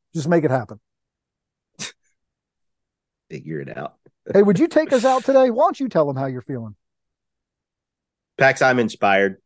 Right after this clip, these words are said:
Speaker 2: I'm feeling great, just like Hello Kitty, uh, is talking about here. We appreciate you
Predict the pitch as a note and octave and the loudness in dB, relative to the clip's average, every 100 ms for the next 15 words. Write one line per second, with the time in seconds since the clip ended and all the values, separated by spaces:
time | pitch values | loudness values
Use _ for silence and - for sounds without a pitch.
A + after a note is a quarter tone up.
0 | _ _ _ _ _ _ _ _ - F#2+ | _ _ _ _ _ _ _ _ -10 -8
1 | F#2+ G2 F#2 F2+ F#2 F2 F#2 - F2+ F2+ | -2 -2 0 -2 -2 -2 -8 -6 -8 -4
2 | F#2 E2 F#2 E2+ E2+ E2 _ - E2+ F2 | -4 -4 -6 -6 -6 -10 _ -16 -10 -8
3 | E2 E2 F2 E2 F#2+ F2 F2+ E2 F2 E2 | -8 -8 -10 -6 -2 -2 -4 -4 -4 -4
4 | F#2 F2 F2 F2 F#2 F2 E2+ | -4 -2 -2 -4 -6 -8 -8